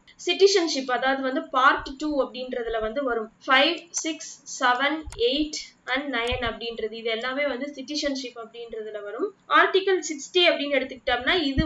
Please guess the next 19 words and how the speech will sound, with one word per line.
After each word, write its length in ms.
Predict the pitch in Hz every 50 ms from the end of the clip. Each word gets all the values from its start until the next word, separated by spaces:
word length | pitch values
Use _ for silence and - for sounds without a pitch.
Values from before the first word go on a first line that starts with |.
| 302
வந்து 180 | 285 269 330 339 294
union 340 | 294 311 320 320 330 320 294 254
government, 420 | 240 233 226 220 226 220 220 233 220
அதாவது 260 | 220 247 277 285 277 262 240
வந்து 160 | 226 285 302 - -
part 280 | 254 247 277 302 - - -
ஃபைவ்ல 380 | - 254 330 294 302 294 285 254 226
வந்து 180 | 220 226 269 269 247
வரும். 200 | 226 214 196 - _ _ _ _ _ _ _ _ _ _ - - - - _ _ _ _ _ _ _ _ _ _ _ _ _ - - _ _ _ _ _ _ _ - - _ _ _ _ _ _ - - 294 311
Article 380 | 339 330 381 370 381 349 330 302
முன்னூத்தி 300 | 294 311 339 381 381 381 320
இருபத்தி 280 | 311 302 339 349 330 320 302
நாலு 180 | 285 277 277 285 269
அப்படின்றது 400 | - 262 254 254 254 254 254 302 294 277
ரொம்ப, 160 | 247 254 294 330 330
ரொம்ப 160 | 320 311 330 311 294 269
முக்கியமானது. 600 | 262 - - - 320 320 311 285 262 240 240 - 277 277
இது 100 | 269 254 240 254
வந்து 120 | 269 311